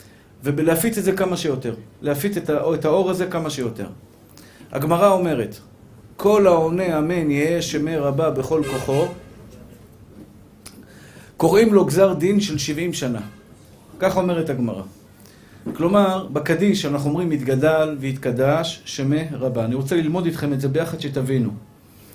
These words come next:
אנחנו אומרים, "יתגדל ויתקדש שמי רבה". בעלמא דברה כ-, ב-, אני אגיד את זה בעברית. "יהי רצון שיתגדל שמו של הקדוש ברוך הוא בעולם". עוד מעט נלמד, מה זה "יתגדל ויתקדש שמי רבה"?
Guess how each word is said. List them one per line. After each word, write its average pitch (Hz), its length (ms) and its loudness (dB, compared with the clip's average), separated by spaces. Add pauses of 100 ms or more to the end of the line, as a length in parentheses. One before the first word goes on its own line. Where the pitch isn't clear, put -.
(580)
אנחנו 151 240 0
אומרים, 190 160 2
"יתגדל 160 500 2
ויתקדש 143 540 -2 (120)
שמי 143 180 0
רבה". 117 320 -2
בעלמא 143 420 -2
דברה 143 420 -2
כ-, - 60 -8
ב-, 131 380 -4
אני 147 120 -2
אגיד 165 140 0
את 160 60 -2
זה 143 100 -2
בעברית. 120 360 -2 (440)
"יהי 175 160 2
רצון 185 520 0 (120)
שיתגדל 151 600 0
שמו 175 280 -6
של 165 180 -4
הקדוש 143 300 -4
ברוך 139 240 -4
הוא 143 120 -4
בעולם". 117 460 -2 (840)
עוד 135 160 -4
מעט 143 180 2
נלמד, 147 340 2
מה 165 80 2
זה 170 120 2
"יתגדל 143 480 4
ויתקדש 123 460 -2
שמי 117 140 -6
רבה"? 107 260 0